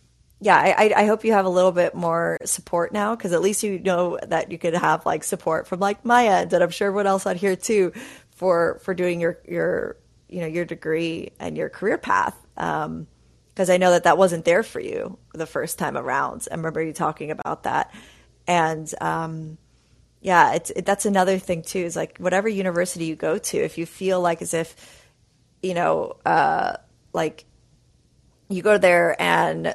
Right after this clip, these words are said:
the, the professors aren't really ideal of what you were looking for, or the, uh, a-, atmosphere isn't exactly what you were hoping for, then check out another university. Like, we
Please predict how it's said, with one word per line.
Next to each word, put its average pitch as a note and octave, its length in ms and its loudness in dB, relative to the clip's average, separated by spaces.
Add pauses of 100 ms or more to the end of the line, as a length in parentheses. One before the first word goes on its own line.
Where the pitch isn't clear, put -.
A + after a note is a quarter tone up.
(120)
the, E3 540 0 (140)
the F3+ 60 -10
professors F3+ 560 -2
aren't E3 220 0
really D#3+ 220 0
ideal D#3+ 340 0
of D#3 80 -2
what E3 140 -2
you D#3+ 40 -2
were D3+ 100 0
looking D#3+ 340 -6
for, D3 360 -2
or D#3 400 0 (280)
the, D#3+ 320 -2 (120)
uh, D3+ 240 0
a-, - 300 4
atmosphere F#3 580 0
isn't E3 260 -4
exactly D#3 400 -6
what D#3 140 -4
you E3 100 -6
were D#3+ 100 0
hoping D#3+ 340 -4
for, D#3 240 -4
then D#3 320 -6 (400)
check - 260 -8
out C4 160 -2
another B3 260 -2
university. A3+ 760 -4
Like, - 240 -4
we F#3 300 -4